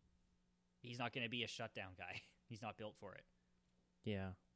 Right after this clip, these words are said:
Speaker 1: And the Canucks do not have a shutdown guy. Their closest is Luke Schenn, and he's, like, a th-,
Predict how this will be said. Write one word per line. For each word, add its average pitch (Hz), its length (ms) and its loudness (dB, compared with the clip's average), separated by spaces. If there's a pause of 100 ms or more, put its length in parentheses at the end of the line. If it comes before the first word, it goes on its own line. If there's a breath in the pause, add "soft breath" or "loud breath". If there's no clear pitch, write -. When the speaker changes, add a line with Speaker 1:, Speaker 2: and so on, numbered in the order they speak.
(1000 soft breath)
Speaker 1:
And 110 120 2
the 110 60 4
Canucks 120 320 2
do 131 180 -2
not 117 160 4
have 120 180 6
a 113 60 -2
shutdown 101 500 -2
guy. 85 220 -6 (640)
Their 107 100 -2
closest 113 460 0
is 104 100 -4
Luke 110 220 -2
Schenn, 113 220 -2 (120)
and 92 80 -10
he's, 92 260 -10
like, 92 180 -6
a 90 100 -6
th-, - 0 -